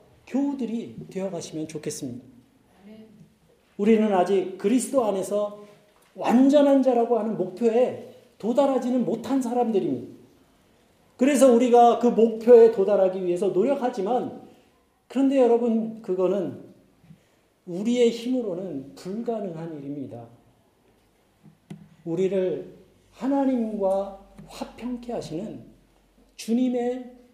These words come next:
도우심이 반드시 필요한 일입니다. 그래서 바울 사도가 이십구 절에서 하는 말이 그 말입니다. "이를 위하여 나도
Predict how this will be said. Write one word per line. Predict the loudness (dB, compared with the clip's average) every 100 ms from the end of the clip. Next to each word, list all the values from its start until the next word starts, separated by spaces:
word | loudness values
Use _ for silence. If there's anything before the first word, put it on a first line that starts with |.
| _
도우심이 | -12 -10 -10 -10 -12 -10 -12 -14 -20 _ _ _ _ _ _ _ _
반드시 | _ -18 -14 -12 -12
필요한 | -14 -10 -8 -8
일입니다. | -8 -10 -12 -18 -20 _ -20 _ _ _ _ _ _ _ _
그래서 | -4 0 0 -2
바울 | 0 0
사도가 | 0 -2 -4 -4
이십구 | -4 -6 -8 -10 -4
절에서 | -2 -2 -6 -8 -10 -16 -20 _ _
하는 | -8 -4
말이 | -2 -4 -8
그 | -8
말입니다. | -8 -6 -8 -12 -18 -20 _ _ _ _ _ _ _ -6
"이를 | 0 2 2 2
위하여 | 0 2 2 0 0
나도 | -4 -4 -4 -4 -6